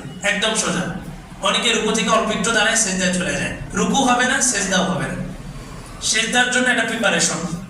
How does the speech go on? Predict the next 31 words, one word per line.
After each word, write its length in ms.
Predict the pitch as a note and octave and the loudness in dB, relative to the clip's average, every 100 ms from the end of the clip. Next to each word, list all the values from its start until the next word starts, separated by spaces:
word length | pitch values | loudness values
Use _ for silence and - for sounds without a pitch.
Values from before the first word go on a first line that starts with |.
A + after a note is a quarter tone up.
| - | 0
দাঁড়াবে 360 | G3 F#3+ E3+ - D#3+ F#3 | 4 4 2 -2 -2 -2
হামদান 400 | G3 F#3+ F#3 F#3 | 0 0 0 0
কাসীরান 760 | F3 F3 F3+ G3 F#3 F3 - - - - - | 0 0 0 0 0 0 -4 -8 -10 -10 0
তাইয়িবান 440 | G3+ G3+ F3+ E3+ | 2 2 2 2
মুবারাকান 720 | E3+ E3+ E3+ F3+ F3+ E3 E3 | 2 2 4 4 2 0 0
ফি। 500 | - F3+ F3+ - - - - - - - | 0 0 0 -2 -4 -10 -14 -16 -16 -4
সুন্নত 600 | - D#4 A3 A#3+ A#3+ A3 | -2 0 0 2 2 2
এবং 180 | F#3+ F#3+ | 0 2
নফল 260 | F#3 F#3 | 2 2
নামাজ 260 | G3+ G3+ G3 | 2 2 2
হলে 200 | F3+ G#3+ | 2 2
এই 80 | G3 | 2
দোয়াটা 240 | F3 F3 | 4 4
পড়তে 320 | F3 F3+ F3 | 2 2 2
পারবে। 320 | E3+ F3 - - - - F#3+ | 2 0 -2 -4 -6 -2 2
ফরজ 220 | G3 G#3 | 2 2
নামাজে 760 | A3 G#3+ G#3 A#3 A#3 A3+ - - - | 0 0 2 0 -2 -6 -10 -14 -12
মুসল্লি 480 | F#3+ F#3 A3 A3 A#3 | -4 0 2 2 2
যদি 160 | A#3 A3+ | 2 2
সময় 360 | - F#3+ G#3+ | 2 0 0
পায় 460 | G#3 F#3 - - - - - | 0 0 0 -4 -8 -12 -4
পড়বে, 600 | G3+ G#3 G#3+ B3 - - - | 0 2 2 0 -2 -6 -4
আর 140 | F#3 F#3+ | -2 0
নাহলে 160 | F#3+ | 4
"আল্লাহুম্মা 760 | F#3+ F3+ F3 F3 E3+ F3 F#3 F3+ | 4 2 2 4 4 2 2 2
রাব্বানা 460 | E3+ E3 F3+ F#3+ - - - | 2 2 2 2 0 -2 -6
ওয়া 200 | F3+ F3+ | 0 2
লাকাল 280 | F3 D#3+ F3 | 4 2 0
হামদ" 300 | D#3+ E3 - | 0 -2 -2
এটা 140 | F3 F#3 | 0 0
বলবে। 240 | - - | 0 -2